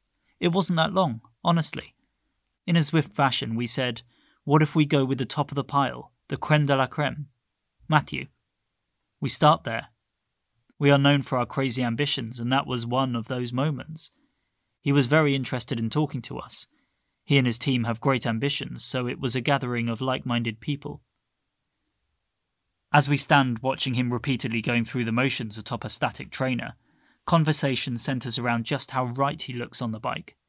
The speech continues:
If the Zwift programmers were designing the perfect cyclist avatar to inhabit their fictional island of Watopia,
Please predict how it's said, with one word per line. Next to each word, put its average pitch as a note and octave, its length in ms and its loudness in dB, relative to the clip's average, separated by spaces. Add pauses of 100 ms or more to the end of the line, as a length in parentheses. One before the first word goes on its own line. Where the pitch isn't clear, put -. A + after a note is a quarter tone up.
(920)
If D3+ 140 -2
the C#3 100 0
Zwift B2+ 460 2
programmers A#2 640 -2
were A#2+ 60 -4
designing A#2 500 0
the A2+ 80 -4
perfect B2+ 440 -4
cyclist A#2+ 480 -4
avatar C3+ 460 -2
to - 140 -8
inhabit A#2 400 -4
their A2+ 140 -6
fictional B2 600 -6
island B2 300 2
of - 80 -14
Watopia, B2 640 -2